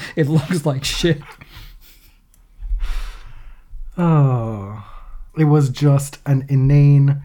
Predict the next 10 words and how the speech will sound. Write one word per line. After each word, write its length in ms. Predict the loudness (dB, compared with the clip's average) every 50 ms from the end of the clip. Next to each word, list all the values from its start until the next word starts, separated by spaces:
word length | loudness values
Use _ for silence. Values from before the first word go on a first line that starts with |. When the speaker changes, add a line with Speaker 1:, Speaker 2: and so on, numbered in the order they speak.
| -6 -8 -8 -6 -8 -6 -2
Speaker 2:
regurgitation, 1040 | 0 0 0 0 -2 -4 -4 -4 -8 -10 -10 -10 -10 -10 -10 -10 -12 -10 -8 -10 -4
devoid 680 | 0 2 2 2 2 2 2 2 2 0 0 -2 -4 -6
of 240 | -6 -8 -12 -12 -12
intellect. 680 | -12 -12 -12 -12 -12 -12 -10 -10 -12 -12 -14 _ -20 -20 _ _ _ _ _ -12 _
And 760 | 0 2 4 4 4 4 4 2 2 2 2 2 2 2 0
I 1160 | 0 -2 -4 -4 -6 -10 -12 -14 -16 -18 -20 -20 -20 _ _ _ _ _ -20 -18 -10 -4 -2 0
think 180 | 2 4 2
it 80 | 2 2
also 480 | 0 0 0 0 0 0 0 0 -2 0
is 420 | 0 2 2 2 2 0 -2 -8